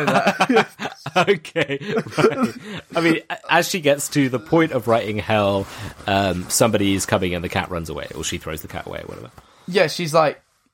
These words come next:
Speaker 2: she's like, "Hey." Uh, <laughs> yeah, that's it. So she's got this ha-, this watch that says hell on it,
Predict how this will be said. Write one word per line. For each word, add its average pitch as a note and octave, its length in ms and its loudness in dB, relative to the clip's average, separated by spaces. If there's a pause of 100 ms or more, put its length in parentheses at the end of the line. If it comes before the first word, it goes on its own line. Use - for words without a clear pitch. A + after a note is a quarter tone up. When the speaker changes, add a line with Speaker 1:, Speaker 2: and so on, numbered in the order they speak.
(120)
Speaker 2:
she's C#3+ 220 -6
like, D3 160 4
"Hey." D#3 400 2 (540)
Uh, - 120 0
<laughs> - 60 -2 (140)
yeah, D3 200 4 (200)
that's - 320 0
it. G#2 160 -6 (180)
So F#3+ 160 2
she's F#3 220 -2
got A#3 180 2
this A#3+ 160 2
ha-, D#3 280 0
this F#3+ 260 -2
watch D#3+ 400 2
that D3+ 160 -2
says D#3 220 -2
hell D#3+ 300 4
on A2 160 0
it, G#2+ 200 -6